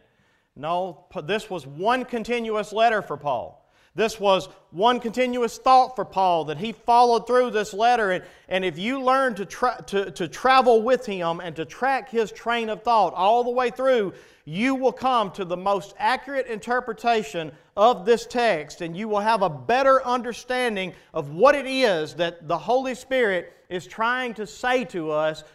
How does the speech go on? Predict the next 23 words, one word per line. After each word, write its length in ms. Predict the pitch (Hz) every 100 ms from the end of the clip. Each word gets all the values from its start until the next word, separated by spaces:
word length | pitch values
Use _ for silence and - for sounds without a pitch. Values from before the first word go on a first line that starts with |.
| _
through 280 | 220 247 226
the 100 | 170
Apostle 480 | 165 180 190 180 147
Paul. 580 | 147 202 185 127 139 - _ _ 170
And 120 | 185
so 380 | 208 202 175 - - -
one 180 | 190 277
of 60 |
the 180 | 294 277
things 220 | 277 247
I 60 | 240
want 300 | 233 240 233
you 100 | 220
to 120 | 208
notice 680 | 190 214 226 165 131 - - _ _ _ -
is 200 | 196 160
that 200 | 180 180
Paul 380 | 240 269 285 269
is 220 | 220 -
continuing 800 | 226 196 - 262 294 302 277 240
his 260 | 254 247
thought 400 | - 254 254 233
here 420 | 170 190 175 175